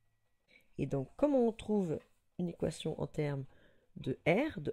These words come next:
H et de K pour décrire tous ces points ? Eh bien, on sait comment le définir dans un repère, grâce au théorème de Pythagore. Si on veut définir ici ce point de coordonnées X, Y,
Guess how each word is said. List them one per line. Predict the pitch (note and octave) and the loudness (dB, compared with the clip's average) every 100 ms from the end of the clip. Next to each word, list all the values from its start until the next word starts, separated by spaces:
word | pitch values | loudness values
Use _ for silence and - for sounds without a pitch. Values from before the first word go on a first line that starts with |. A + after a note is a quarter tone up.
| - | 0
H | E3 D#3 - - | 0 0 -4 0
et | A3+ | 2
de | D3 B2+ | 2 -2
K | - A#3 F#4 - | 0 0 -2 -6
pour | E3 D#3 | -2 0
décrire | D#3 C4+ D4+ - | 0 0 -2 -2
tous | C#4 | -4
ces | - G3 | -2 -2
points ? | - A#2+ - - _ _ _ _ _ - | -2 -6 -6 -20 _ _ _ _ _ -2
Eh | D#3 | 2
bien, | D#3+ | 2
on | - | 0
sait | - F4+ | -4 -4
comment | - F3+ | 0 0
le | D3 | 0
définir | - G#3+ A#3 | -2 -2 2
dans | E3 E3 | 2 4
un | |
repère, | F3+ A#3 F#3 E3+ - - _ _ _ _ _ - | 4 2 2 0 -2 -12 _ _ _ _ _ -2
grâce | F#3+ C#4 - - | 0 0 -2 -6
au | C#3+ | -4
théorème | C3 D3 A#3+ A#3+ | -2 2 2 2
de | |
Pythagore. | A3 G#3+ F#3+ D3+ C3 C3 - - _ _ _ _ _ _ _ | -2 2 2 4 0 -4 -14 -20 _ _ _ _ _ _ _
Si | - E3+ | -4 2
on | F3+ | 4
veut | |
définir | F#3 G#3 A3 G#3 | 4 0 2 2
ici | F#3+ - F#3+ | 2 -2 -4
ce | F3 | -4
point | - - E3 E3 - - _ | -4 -2 -2 -2 -6 -20 _
de | - C#3+ | -8 -8
coordonnées | - C#3+ C#3 C#3+ C#3+ C#3+ - - - - - - - - - - - | -2 -2 -2 -2 -2 -4 -4 -6 -6 -10 -10 -8 -8 -10 -18 -20 -12
X, | B2 - - | -10 -8 -4
Y, | C3+ E3+ D#4 - - | 0 0 0 -6 -20